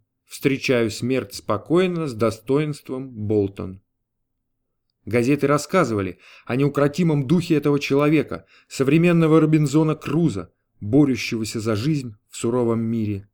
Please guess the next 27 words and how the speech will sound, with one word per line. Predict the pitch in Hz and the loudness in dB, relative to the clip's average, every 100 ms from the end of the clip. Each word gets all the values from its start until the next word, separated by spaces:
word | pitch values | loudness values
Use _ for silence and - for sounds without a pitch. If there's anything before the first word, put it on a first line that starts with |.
| _ - | _ -14
где | 95 98 107 | -8 -2 -2
нет | 107 - | -2 -4
ни | 101 | -4
воздуха, | 101 165 135 131 - 101 _ - _ | 2 2 2 -4 -10 -18 _ -20 _
ни | 131 139 | -4 0
воды, | 113 101 120 127 - _ - | 0 0 -4 -4 -10 _ -8
ни | 101 101 | -2 0
еды. | 98 98 101 98 _ _ _ _ _ | 0 -2 -4 -6 _ _ _ _ _
У | 123 | 0
него | 139 143 | 2 2
кончаются | 143 139 - 170 151 - 135 | 2 -2 2 2 2 0 -4
необходимые | 139 - 143 151 165 135 | -2 0 0 2 2 2
для | 123 | 0
поддержания | 131 139 123 131 131 160 143 | -2 -2 0 -2 0 0 0
жизни | 123 143 127 123 | 0 0 0 0
запасы, | 117 139 180 165 - 90 _ _ _ _ _ - | 0 0 2 0 -2 -12 _ _ _ _ _ -2
и | 143 | 2
он | 160 151 | 4 4
готов, | 147 156 180 - - | 2 2 0 0 -8
как | - 98 | -10 -8
учил | 107 - 208 185 | -8 -4 -4 -4
в | |
своих | - 151 143 - | -4 -4 -4 -8
книгах, | - 127 107 95 - _ _ _ | -8 -4 -4 -6 -10 _ _ _
встретить | _ - - 107 - - | _ -8 -2 -2 -4 -10
смерть | 117 104 98 | -6 -6 -6
спокойно | - - 95 - 156 135 113 | -10 -8 -6 -2 -2 -4 -10